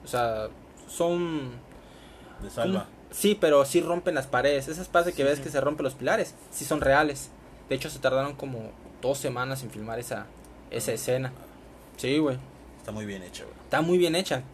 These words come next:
Speaker 1: Este, la parte de la pelea en el, en el subterráneo con señor Smith. La parte de donde le acerca el puño,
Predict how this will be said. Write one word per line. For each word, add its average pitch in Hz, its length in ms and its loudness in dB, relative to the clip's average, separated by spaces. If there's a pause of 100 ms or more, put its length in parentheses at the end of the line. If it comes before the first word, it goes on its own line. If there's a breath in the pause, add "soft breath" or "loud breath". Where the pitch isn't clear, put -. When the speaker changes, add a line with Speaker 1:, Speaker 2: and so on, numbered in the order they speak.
(460 loud breath)
Speaker 1:
Este, 127 1000 0 (100)
la 135 240 2
parte 147 480 4
de 120 160 -2
la 127 160 0
pelea 147 440 6
en 131 100 -4
el, 113 300 -10 (200)
en 120 200 -8
el 113 160 -10
subterráneo 147 680 2
con 117 460 -10
señor 127 320 -2
Smith. 160 220 -4 (920 loud breath)
La 135 140 0
parte 147 240 4
de 139 80 4
donde 120 480 -2
le 127 80 -2
acerca 156 320 2
el 135 80 4
puño, 180 440 2